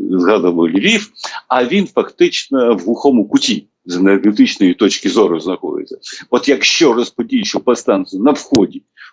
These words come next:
в, у Львів зруйнувати, все. Нема звідки взяти, взятися електриці. Тобто електрика в країні є, можна було б туди її спрямувати,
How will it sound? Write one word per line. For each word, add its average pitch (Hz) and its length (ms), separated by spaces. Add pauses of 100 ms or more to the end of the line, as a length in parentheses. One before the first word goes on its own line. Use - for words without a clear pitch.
(120)
в, 110 140 (120)
у 120 160
Львів 98 320
зруйнувати, 147 880
все. - 380 (1200)
Нема 151 420
звідки 104 500
взяти, 92 420 (240)
взятися 113 420
електриці. - 500 (240)
Тобто 110 220
електрика 135 520
в - 100
країні 80 420
є, - 360 (240)
можна 110 360
було 87 220
б - 100
туди 92 200
її 80 160
спрямувати, 139 680